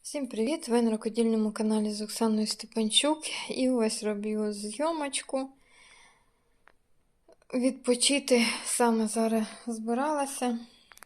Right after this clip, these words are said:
І ось так розклала баночки. Вже зробила розмітку. Я на екран виведу, як у мене була чаклунська година, майже вісімдесят вісім відсотків вишито.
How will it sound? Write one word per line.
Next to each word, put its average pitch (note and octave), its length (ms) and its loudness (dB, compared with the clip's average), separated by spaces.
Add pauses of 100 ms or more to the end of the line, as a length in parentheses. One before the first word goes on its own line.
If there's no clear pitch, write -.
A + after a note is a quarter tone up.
(160)
І C4 160 -4
ось A#3 180 -2
так A3 280 0
розклала G#3 760 0
баночки. A#3+ 760 0 (540)
Вже A#3+ 200 2
зробила G#3 520 0
розмітку. C4 600 0 (360)
Я A3 240 2
на G#3 180 0
екран G#3 360 0
виведу, G#3+ 560 0 (800)
як A3+ 340 2
у - 20 0
мене A3 240 2
була A3 280 4
чаклунська A3 720 0
година, G#3+ 400 2
майже G#3+ 360 2
вісімдесят G#3+ 680 0
вісім G#3+ 360 -2
відсотків G#3 680 -2 (580)
вишито. A#3+ 720 0